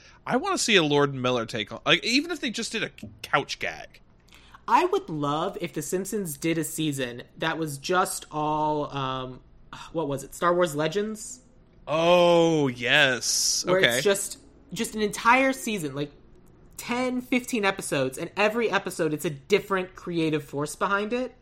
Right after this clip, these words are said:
Speaker 1: Uh-huh.
Speaker 2: And it's just all of them telling the Simpsons story that they always, like, none of it is quote-unquote canon for whatever
Speaker 1: Right.
Speaker 2: Simpsons canon is worth.
Speaker 1: Mm-hmm.
Speaker 2: It's just all of these different stories that could take place in Springfield. It doesn't even
Speaker 1: Mm-hmm.
Speaker 2: have to focus on the Simpsons if they don't want it to. It's just an entire episode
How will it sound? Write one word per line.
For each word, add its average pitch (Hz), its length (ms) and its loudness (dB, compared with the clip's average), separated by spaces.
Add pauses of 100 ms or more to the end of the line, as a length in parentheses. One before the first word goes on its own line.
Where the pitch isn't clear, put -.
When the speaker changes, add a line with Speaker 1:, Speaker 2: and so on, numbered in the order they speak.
(100)
Speaker 1:
Uh-huh. 127 320 -2 (420)
Speaker 2:
And 190 140 0
it's 190 180 -4
just 180 280 -8
all 214 240 8
of 208 80 2
them 202 140 0
telling 185 340 -2
the 170 80 -2
Simpsons 190 440 -6
story 175 260 0
that 160 120 -6
they 170 60 -2
always, 165 320 0
like, 202 200 -2
none 254 220 0
of 262 80 0
it 240 80 0
is 220 140 -2
quote-unquote 175 560 0
canon 127 460 -6
for 147 140 -8
whatever 143 280 0
Speaker 1:
Right. 101 200 2
Speaker 2:
Simpsons 139 380 -4
canon 131 300 -8
is 120 160 -12
worth. 127 360 -6
Speaker 1:
Mm-hmm. 117 180 -14 (200)
Speaker 2:
It's - 160 -6
just 196 160 -6 (120)
all 226 280 2
of 214 80 0
these 196 200 -6
different 208 380 -2
stories 165 520 0
that 160 120 -4
could 143 120 -12
take 147 240 -6
place 139 200 -6
in 131 80 -12
Springfield. - 560 -14
It 180 80 -10
doesn't 277 180 0
even 233 140 -6
Speaker 1:
Mm-hmm. 107 100 -6
Speaker 2:
have 190 180 0
to - 80 -10
focus 180 320 -4
on 160 80 -4
the 143 60 -6
Simpsons 147 380 -8
if 139 120 -8
they 139 100 -4
don't 135 160 -6
want 120 220 -10
it - 80 -18
to. - 280 -14 (500)
It's - 160 -6
just 208 200 -2
an 208 80 -2
entire 226 680 2
episode 139 760 -2